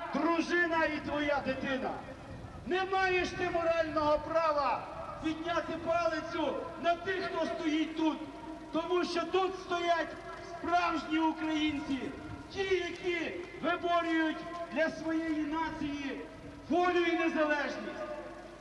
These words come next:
І ми повинні уже незабаром жити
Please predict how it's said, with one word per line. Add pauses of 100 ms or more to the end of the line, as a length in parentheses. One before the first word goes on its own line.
І
ми
повинні (720)
уже
незабаром (560)
жити